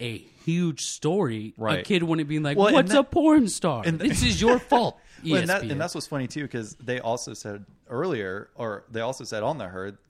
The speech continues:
Speaker 2: they go, "Uh, you know, they're, they're so open and they're just out in public and just so obvious." I'm just like, he can't go out to dinner?
Speaker 1: He's not allowed to openly go on dates with
Speaker 2: He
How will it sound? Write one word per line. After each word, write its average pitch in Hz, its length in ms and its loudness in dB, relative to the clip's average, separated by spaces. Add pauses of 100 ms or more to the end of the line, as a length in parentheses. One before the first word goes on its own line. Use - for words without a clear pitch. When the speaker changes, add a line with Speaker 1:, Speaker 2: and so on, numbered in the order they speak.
(220)
Speaker 2:
they 113 120 -8
go, 107 400 -6 (760)
"Uh, 127 120 -10 (180)
you 151 160 -10
know, 123 160 -6
they're, 127 200 -6 (120)
they're 123 140 -6
so 139 340 -6
open 143 400 -2
and 107 120 -6
they're 117 80 -6
just 110 200 -10
out 123 160 -6
in 104 60 -16
public 123 360 -6
and 113 100 -10
just 107 180 -10
so 117 180 -6
obvious." 113 460 -2
I'm 117 140 -10
just 113 140 -10
like, 107 220 -6 (220)
he 120 240 -12
can't 113 340 -8 (160)
go 107 240 -4
out 107 460 -6
to 110 100 -12
dinner? 110 460 -10
Speaker 1:
He's 123 80 -12
not 123 120 -8
allowed 117 160 -4
to 139 100 -4
openly 123 360 -4
go 120 180 -2
on 120 120 -4
dates 110 240 -6
with 143 100 -6
Speaker 2:
He 127 60 -6